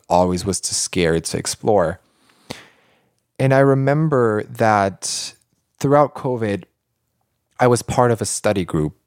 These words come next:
and the idea behind it was, let's get a bunch of people together and study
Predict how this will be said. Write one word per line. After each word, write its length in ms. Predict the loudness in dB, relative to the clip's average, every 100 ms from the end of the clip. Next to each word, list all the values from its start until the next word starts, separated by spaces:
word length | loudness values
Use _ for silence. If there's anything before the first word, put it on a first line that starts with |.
| -20 _ -2
and 340 | 2 2 2
the 100 | 0
idea 520 | 2 0 -2 0 2
behind 360 | 2 -2 -2 -2
it 140 | -4
was, 540 | 2 2 2 -2 -8 -12 _ _ _ _ _ _
let's 200 | -2 0
get 160 | 2 2
a 40 |
bunch 300 | 4 2 0
of 100 | -4
people 240 | -4 -2 -2
together 640 | -2 0 2 2 2 0
and 160 | -4 -6
study 680 | -6 0 2 2 0 -2